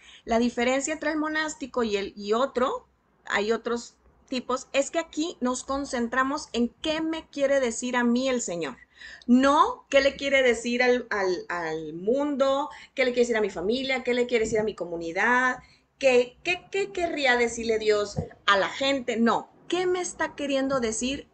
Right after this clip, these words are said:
a mí? Y es aquí donde entramos en intimidad con el Señor. Entonces, eh, aquí está este esquema de cinco pasos que les voy a ir mostrando ahorita cómo irla haciendo,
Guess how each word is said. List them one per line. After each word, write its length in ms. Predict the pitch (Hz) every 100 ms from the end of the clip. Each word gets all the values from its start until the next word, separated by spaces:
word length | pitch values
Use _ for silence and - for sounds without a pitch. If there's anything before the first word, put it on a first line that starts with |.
| -
a 140 | 202
mí? 340 | 190 175 147 -
Y 200 | 214 254
es 140 | 285 339
aquí 240 | 330 311
donde 200 | 311 294
entramos 380 | 247 226 233 247
en 100 | 220
intimidad 760 | 196 - 190 180 180 202 233 -
con 180 | 240
el 100 | 233
Señor. 360 | 226 185 156 - _ _ _ - - - -
Entonces, 720 | 220 214 226 240 254 349 - - _ _ _ -
eh, 460 | 220 214 208 - _ -
aquí 380 | 196 208 233 247
está 180 | 262 311
este 180 | 330
esquema 560 | 359 - 320 311 302 320 494 - _
de 180 | 226 214
cinco 480 | 208 240 247 311 320
pasos 720 | 349 359 349 330 403 - - _
que 120 | 233
les 240 | 226 214 214
voy 240 | 254 277
a 80 | 330
ir 160 | 320 320
mostrando 560 | 339 - 311 294 285
ahorita 640 | 311 285 233 - 202 226 _ _ - _ _ _ _
cómo 320 | 269 269 277
irla 300 | 294 285 294
haciendo, 720 | 294 - 294 254 233 240 370